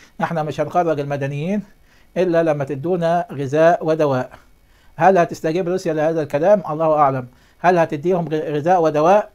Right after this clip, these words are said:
الله أعلم. لكن هو بيقول إن عندنا جرحى وعندنا يعني، آه، كده، فمش هنسيب المدنيين يخرجوا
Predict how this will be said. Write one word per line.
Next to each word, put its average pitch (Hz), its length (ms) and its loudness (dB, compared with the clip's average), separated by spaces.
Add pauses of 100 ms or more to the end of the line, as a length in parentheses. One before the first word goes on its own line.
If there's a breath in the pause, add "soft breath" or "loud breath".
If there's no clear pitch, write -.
الله 165 300 0
أعلم. 143 340 4 (420 soft breath)
لكن 175 300 0
هو 175 260 0
بيقول 156 300 -2
إن 160 100 -4
عندنا 147 320 -4
جرحى 160 320 0
وعندنا 151 640 -2 (340 soft breath)
يعني، 151 520 -2
آه، 139 320 -6
كده، 190 380 0 (180)
فمش 160 680 -6
هنسيب 175 240 -4
المدنيين 156 460 -4
يخرجوا 156 380 -2